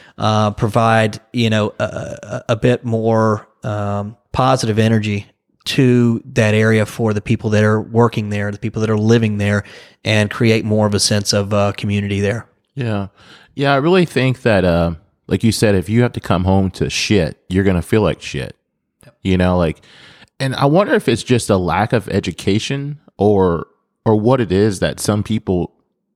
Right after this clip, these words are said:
Speaker 2: that, that think that's normal.
Speaker 1: Right.
Speaker 2: You know, like, they think that, uh,
Speaker 1: Is this the best that it's, that it
Speaker 2: Yeah,
Speaker 1: can
Speaker 2: like,
Speaker 1: get?
Speaker 2: it's, it, like, you know, there's people that have never left their street, pretty much.
Speaker 1: Sure.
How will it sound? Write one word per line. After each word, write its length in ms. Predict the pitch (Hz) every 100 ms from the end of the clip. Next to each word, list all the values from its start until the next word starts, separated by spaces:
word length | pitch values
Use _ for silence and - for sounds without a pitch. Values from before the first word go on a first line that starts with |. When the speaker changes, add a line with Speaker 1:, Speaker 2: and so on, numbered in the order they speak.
| _
Speaker 2:
that, 160 | 92 90
that 160 | 98
think 160 | 95 98
that's 220 | 85 -
normal. 560 | 87 101 82 - - _ _ _
Speaker 1:
Right. 160 | 117 113 _ _ -
Speaker 2:
You 120 | 95
know, 160 | 90 85
like, 180 | 85 76
they 140 | 87
think 320 | 80 87 85 -
that, 240 | 73 67
uh, 440 | 65 - - 127 101 - _ _ _ _ -
Speaker 1:
Is 180 | 143 110
this 160 | 123 -
the 100 | 107
best 240 | 110 107
that 100 | 110
it's, 180 | 104 -
that 160 | - 127
it 40 |
Speaker 2:
Yeah, 180 | 139 117
Speaker 1:
can 80 | 98
Speaker 2:
like, 100 | 107
Speaker 1:
get? 100 | 107
Speaker 2:
it's, 220 | 101 -
it, 260 | 85 - -
like, 240 | 135 131
you 100 | 170
know, 200 | 160 151 147
there's 200 | 127 120
people 240 | - 135 120
that 160 | 101
have 220 | 95 104 98
never 260 | 104 104
left 240 | 90 98 -
their 100 | 78
street, 360 | - - 85 -
pretty 200 | - 120
much. 320 | 143 123 131 -
Speaker 1:
Sure. 240 | -